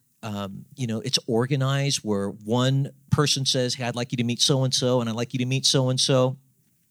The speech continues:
But I found that oftentimes God will just connect you with some of the most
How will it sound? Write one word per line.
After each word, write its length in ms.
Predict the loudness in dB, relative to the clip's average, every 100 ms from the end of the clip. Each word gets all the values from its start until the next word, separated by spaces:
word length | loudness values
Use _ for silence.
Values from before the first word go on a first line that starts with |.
| -20 -20 -20 -20 -20 -20 0
But 240 | 2 2 0
I 160 | -2 -2
found 400 | 0 0 0 -2
that 100 | -4
oftentimes 1080 | -4 -6 -4 -6 -6 -6 -6 -4 -4 -4 -8
God 380 | -6 -4 -4 -4
will 140 | -4
just 340 | -2 0 -2 -4
connect 760 | -6 -4 -2 -2 -2 -2 -4
you 340 | -2 -4 -6 -10 _ _ -20 -10
with 380 | 0 2 2 2
some 300 | 2 4 2
of 80 | 2
the 80 | 0
most 300 | 2 0